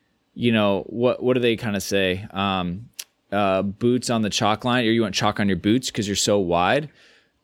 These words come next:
Hudson-Odoi actually cut in a ton. He, he looks almost like more of a s-, like a, like a winger attacker based on his positioning of where he spent most of the time. He's definitely inside the width of the eighteen. And that just goes to show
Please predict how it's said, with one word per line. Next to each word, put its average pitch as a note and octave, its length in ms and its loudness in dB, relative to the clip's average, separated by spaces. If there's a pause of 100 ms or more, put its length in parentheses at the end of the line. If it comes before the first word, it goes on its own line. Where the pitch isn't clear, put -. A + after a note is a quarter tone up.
(120)
Hudson-Odoi C#3+ 1200 2
actually C#3 420 0
cut - 460 -2
in B2+ 220 0
a F2 160 -2
ton. - 560 -4 (160)
He, B2+ 320 2
he D3 120 2
looks E3+ 300 2
almost D#3 360 -2
like B2+ 180 0
more C3+ 180 0
of A#2+ 80 -2
a A2 60 2
s-, - 240 -2
like G#2 220 -2
a, F#2 260 0 (380)
like G#2+ 140 0
a A2+ 60 4
winger G#2 540 2
attacker A#2 440 -2
based G#2 280 -2
on G2+ 60 -4
his F#2 160 -2
positioning F#2 800 -2
of G2 160 0
where A2+ 100 4
he G#2 80 2
spent G2+ 240 -4
most G2+ 220 -2
of F2+ 80 -6
the - 40 -10
time. A#2+ 200 2
He's B2 180 4
definitely C#3+ 380 0
inside C3+ 460 0
the G2+ 80 -2
width A2+ 200 2
of G#2 80 -4
the F#2+ 80 0
eighteen. F2+ 460 -2 (320)
And B2+ 100 0
that D#3+ 100 4
just C#3+ 220 -4
goes B2+ 200 2
to A2 80 -4
show B2 520 0